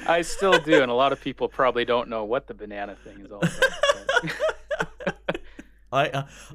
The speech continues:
Speaker 2: I,
Speaker 1: Yeah.
Speaker 2: I remember coming in the week after it happened and just being like, "Ah, oh,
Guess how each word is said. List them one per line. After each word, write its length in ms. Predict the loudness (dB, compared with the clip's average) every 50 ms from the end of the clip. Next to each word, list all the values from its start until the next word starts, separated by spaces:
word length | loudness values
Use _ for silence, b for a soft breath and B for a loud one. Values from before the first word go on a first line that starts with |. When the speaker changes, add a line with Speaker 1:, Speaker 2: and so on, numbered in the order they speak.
| 0
Speaker 2:
I, 100 | 2 2
Speaker 1:
Yeah. 140 | 2 4 2
Speaker 2:
I 60 | 2
remember 440 | 0 2 0 0 2 0 2 2 0
coming 380 | -2 0 0 -2 -2 -2 -4 -6
in 240 | -6 -6 -6 -6 -6
the 80 | -6
week 300 | -4 -4 -4 -4 -4 -2
after 280 | -2 -4 -4 -4 -4 -6
it 120 | -4 -2
happened 480 | -2 -2 -4 -4 -6 -8 -8 -8 -8 -10
and 120 | -10 -8
just 200 | -8 -10 -8 -8
being 160 | -8 -8 -6
like, 180 | -6 -6 -8 -6 -6
"Ah, 300 | -8 -6 -4 -6 -6 -8 -10 -18 -20 -20 -20 -20 -20 -4 2
oh, 380 | 4 4 6 6 4 2 -2